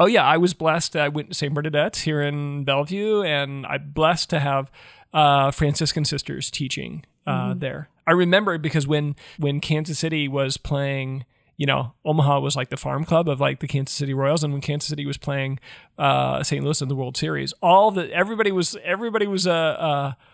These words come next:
Speaker 1: was a Royals fan except for the sisters who were diehard Cardinals fan 'cause
Speaker 2: Yeah.
Speaker 1: that's where their mother's,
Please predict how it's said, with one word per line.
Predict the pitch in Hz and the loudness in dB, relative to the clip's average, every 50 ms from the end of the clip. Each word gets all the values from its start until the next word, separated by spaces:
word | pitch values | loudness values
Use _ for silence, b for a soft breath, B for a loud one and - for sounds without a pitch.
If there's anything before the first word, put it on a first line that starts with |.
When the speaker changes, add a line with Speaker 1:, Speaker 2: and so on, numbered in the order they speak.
| b b b b | b b b b
Speaker 1:
was | - 147 147 139 151 | 0 2 2 2 2
a | 143 | 0
Royals | 135 143 143 151 165 190 - | 2 4 4 4 4 2 2
fan | - 214 208 214 196 | 0 0 0 0 0
except | - 165 - - - 160 - | -2 -4 -2 0 -2 0 -2
for | 170 | -2
the | 151 151 143 | -2 -2 0
sisters | - 160 143 - 147 139 - | 0 0 0 -2 -2 -2 -4
who | - | -2
were | 139 147 151 | -2 -2 0
diehard | 151 143 143 147 147 151 151 - | 2 2 2 2 2 0 -2 -2
Cardinals | - 147 139 135 139 135 - | -4 -4 -4 -4 -6 -6 -8
fan | 143 - - 143 | -8 -10 -10 -6
'cause | 127 - | -4 -2
Speaker 2:
Yeah. | 180 | 0
Speaker 1:
that's | 147 143 - | 0 -2 0
where | 151 147 | -2 -2
their | 139 139 | -2 -2
mother's, | 139 135 131 131 131 131 - | -4 -4 -4 -6 -8 -8 -10